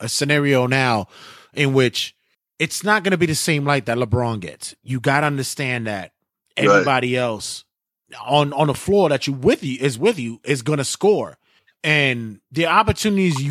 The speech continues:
Speaker 1: get, just finish. You could, listen.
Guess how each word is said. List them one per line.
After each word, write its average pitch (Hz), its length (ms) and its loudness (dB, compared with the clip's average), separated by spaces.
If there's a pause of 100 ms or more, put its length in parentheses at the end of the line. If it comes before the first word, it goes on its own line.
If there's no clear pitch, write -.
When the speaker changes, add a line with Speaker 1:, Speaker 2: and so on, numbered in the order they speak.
Speaker 1:
get, 180 280 2 (1300)
just - 420 -2
finish. - 500 -2
You 226 140 4
could, 415 160 0 (400)
listen. 123 400 -2